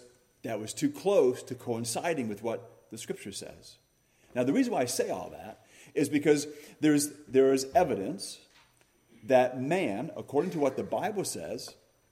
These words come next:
has always known that there is a God that exists. And even if man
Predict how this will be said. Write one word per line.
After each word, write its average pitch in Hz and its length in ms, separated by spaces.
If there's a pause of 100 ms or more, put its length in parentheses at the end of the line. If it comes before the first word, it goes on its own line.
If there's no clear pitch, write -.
(120)
has 104 160
always 143 280
known 180 340 (1120)
that 92 140
there 110 180
is 104 100
a 98 60
God 107 340
that 117 120
exists. 98 580 (1300)
And 113 160
even 202 240
if 202 140
man 151 360